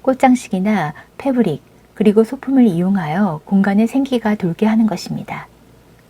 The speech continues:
이 책에서는 이 방법 외에도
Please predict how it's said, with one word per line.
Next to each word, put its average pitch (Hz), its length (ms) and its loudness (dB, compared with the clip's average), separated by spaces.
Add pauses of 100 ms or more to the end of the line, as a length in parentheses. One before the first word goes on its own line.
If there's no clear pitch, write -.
(360)
이 214 80 4
책에서는 202 680 2
이 214 140 4
방법 190 380 2
외에도 165 600 -2